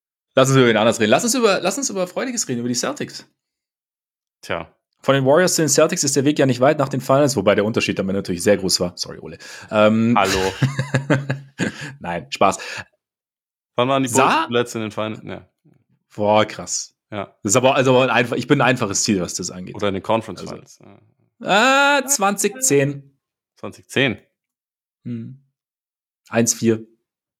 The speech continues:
Speaker 1: Nee, zwanzig elf, Entschuldigung, zwanzig elf.
Speaker 2: Wollte grad sagen, zwanzig zehn sind, glaub ich, die
Speaker 1: Ja,
Speaker 2: Celtics in die
Speaker 1: zwanzig elf,
Speaker 2: Finals gekommen.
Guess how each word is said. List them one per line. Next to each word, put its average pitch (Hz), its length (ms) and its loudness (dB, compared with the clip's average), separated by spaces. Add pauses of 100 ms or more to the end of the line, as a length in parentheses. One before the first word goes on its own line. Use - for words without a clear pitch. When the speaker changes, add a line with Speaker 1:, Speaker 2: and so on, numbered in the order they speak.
(1500)
Speaker 1:
Nee, 107 100 4
zwanzig 101 320 -2
elf, 101 140 0
Entschuldigung, 92 340 -2
zwanzig 87 240 -12
elf. 90 60 -8
Speaker 2:
Wollte 98 140 -6
grad 92 140 -2
sagen, 107 220 2
zwanzig 98 340 -6
zehn 120 400 -6
sind, 113 240 -12
glaub 110 160 -12
ich, - 60 -20
die 117 60 0
Speaker 1:
Ja, 113 100 4
Speaker 2:
Celtics 113 60 -2
in 117 40 -2
die 113 40 -2
Speaker 1:
zwanzig 123 280 4
elf, 104 220 2
Speaker 2:
Finals 101 300 -2
gekommen. 98 320 -20